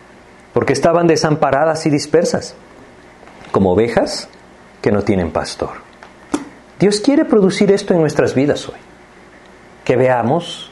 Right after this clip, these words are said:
a las personas sin Cristo como ovejas desamparadas y dispersas. Están lejos del camino de salvación.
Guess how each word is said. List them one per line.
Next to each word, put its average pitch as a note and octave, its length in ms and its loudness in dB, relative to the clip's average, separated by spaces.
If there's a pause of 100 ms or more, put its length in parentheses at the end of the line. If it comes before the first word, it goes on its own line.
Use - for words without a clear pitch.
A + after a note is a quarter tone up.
(140)
a A2+ 80 0
las - 160 -2
personas A#2 560 -2
sin E2+ 220 -8
Cristo - 500 -4 (920)
como B2+ 240 2
ovejas C#3+ 400 0
desamparadas G#2 800 -2
y G2 40 -2
dispersas. E2 720 -10 (1600)
Están C#3+ 300 0
lejos G3+ 300 0
del B2 160 2
camino E2+ 360 -2
de D#2 80 -4
salvación. D#2+ 520 -6